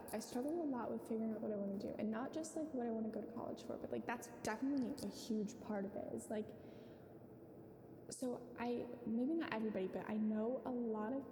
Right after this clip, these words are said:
people at least have a general idea of what they wanna do in life. And I have no idea. And it's getting to the point where I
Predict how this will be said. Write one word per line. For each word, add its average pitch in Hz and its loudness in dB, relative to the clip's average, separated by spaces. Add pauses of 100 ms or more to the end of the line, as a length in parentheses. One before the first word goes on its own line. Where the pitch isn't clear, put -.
people 262 2
at 247 -2 (140)
least 220 2
have 226 0
a 226 4 (220)
general 196 0
idea 196 2 (180)
of 214 2
what 208 2
they 196 2
wanna 196 4 (140)
do 180 2 (120)
in 269 6
life. 294 2 (920)
And 226 2
I 226 2
have 277 2
no 214 6
idea. - -2 (1160)
And 220 2 (140)
it's - -2 (120)
getting 226 4
to 285 0
the 285 2
point 208 0 (140)
where 190 2 (680)
I 208 2